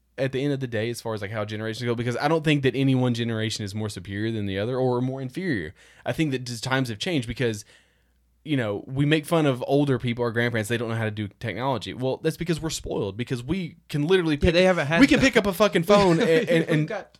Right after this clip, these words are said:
Speaker 2: twenty, thirty years on them with this
Speaker 1: Yeah.
Speaker 2: technology versus them
Speaker 1: Well, I
Speaker 2: only
Speaker 1: would say,
Speaker 2: having it
Speaker 1: I
Speaker 2: for
Speaker 1: would
Speaker 2: ten or
Speaker 1: say,
Speaker 2: fifteen.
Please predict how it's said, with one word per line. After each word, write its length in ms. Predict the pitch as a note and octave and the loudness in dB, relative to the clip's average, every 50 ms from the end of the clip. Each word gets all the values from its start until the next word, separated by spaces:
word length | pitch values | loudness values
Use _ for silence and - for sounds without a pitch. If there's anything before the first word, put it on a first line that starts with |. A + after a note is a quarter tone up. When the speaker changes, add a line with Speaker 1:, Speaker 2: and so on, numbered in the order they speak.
| _ _ _ _ _ _ _ | _ _ _ _ _ _ _
Speaker 2:
twenty, 360 | - - F#3+ G3+ G#3 G3+ G3 | -14 -10 -8 -6 -4 -4 -2
thirty 240 | F#3+ G#3 G3 F#3+ F#3+ | -2 0 0 0 -2
years 340 | F#3+ G3 G#3 A3 A3+ G#3+ - | -4 -4 -4 -2 -4 -2 -4
on 140 | E3 C#3+ C#3 | -6 -4 -4
them 260 | C3+ C3 C3+ C3 B2+ | -4 -4 -6 -6 -6
with 120 | B2+ B2 | -8 -4
this 140 | - C3+ - - | -6 -6 -4 2
Speaker 1:
Yeah. 60 | C3+ - - | 2 2 2
Speaker 2:
technology 360 | B2 A#2+ B2 B2+ B2+ B2+ C3+ | 2 0 -2 -2 -2 -2 -2
versus 320 | C3 C#3 C#3+ C3 C3+ C3 | -2 -2 -2 -2 -4 -4
them 120 | C#3 D3+ D#3 | -2 2 2
Speaker 1:
Well, 80 | D#3 | 4
I 40 | D3 C#3 | 4 6
Speaker 2:
only 60 | C#3 | 6
Speaker 1:
would 60 | C#3 C3+ | 6 6
say, 40 | D3 | 6
Speaker 2:
having 160 | D#3+ E3 D#3 C#3+ | 4 4 4 4
it 20 | |
Speaker 1:
I 40 | C3+ | 2
Speaker 2:
for 60 | C#3 | 2
Speaker 1:
would 80 | C3 - | 2 4
Speaker 2:
ten 260 | - C#3 A#2+ A2 G#2 | 4 4 4 4 2
or 60 | G2+ G2 | 0 0
Speaker 1:
say, 60 | F#2+ | -2
Speaker 2:
fifteen. 520 | C3+ B2 - - D#3 C#3+ A#2 G#2 G#2 A#2 | -2 -4 -4 -6 -8 -8 -8 -10 -12 -14